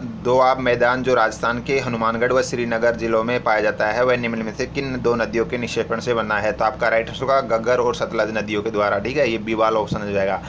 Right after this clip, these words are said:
नेक्स्ट यहाँ पे देखिए सही क्रम को चुनना है यहाँ पे, तो देखिए जो इसका राइट आंसर होगा आपका थर्टी का वो हो जाएगा ए वाला ऑप्शन, जो खेतड़ी सिंगाना है वो तांबा की खान है, सिंगा-, जो खेतड़ी है वो सिंगाना, ठीक है, ये ध्यान रखना है आपको। नेक्स्ट यहाँ पे देखिए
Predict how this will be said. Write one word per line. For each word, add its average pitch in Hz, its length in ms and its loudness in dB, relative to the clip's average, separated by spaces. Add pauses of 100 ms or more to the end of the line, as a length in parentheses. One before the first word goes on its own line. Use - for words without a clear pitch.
(400)
नेक्स्ट 127 300 -2
यहाँ 143 160 2
पे 151 140 0
देखिए 139 280 0
सही 135 200 -2
क्रम 131 240 -2
को 135 100 0
चुनना 127 300 -4
है 127 80 0
यहाँ 120 220 0
पे, 113 80 0 (520)
तो 127 260 2
देखिए 127 280 -2
जो 147 120 -2
इसका 147 240 -2
राइट 127 200 2
आंसर 127 160 -2
होगा 123 140 2
आपका 135 220 -2
थर्टी 127 360 -2
का 135 200 2
वो - 200 -4
हो 120 100 2
जाएगा 117 200 4
ए 127 180 0
वाला 117 200 4
ऑप्शन, 117 280 -2
जो 113 100 0
खेतड़ी 123 520 -2
सिंगाना 120 420 -2
है 131 220 2 (240)
वो 127 140 0
तांबा 123 320 2
की 131 140 -4
खान 113 280 0
है, 117 140 4
सिंगा-, 117 320 -4
जो 113 140 -6
खेतड़ी 113 340 -2
है 113 60 2
वो 113 120 4
सिंगाना, 107 400 -2
ठीक 135 180 -6
है, 143 60 0
ये 127 160 0
ध्यान 110 240 -4
रखना 113 200 -2
है 107 60 0
आपको। 101 340 -4 (460)
नेक्स्ट 123 320 -2
यहाँ 139 180 0
पे 143 140 -2
देखिए 143 420 -2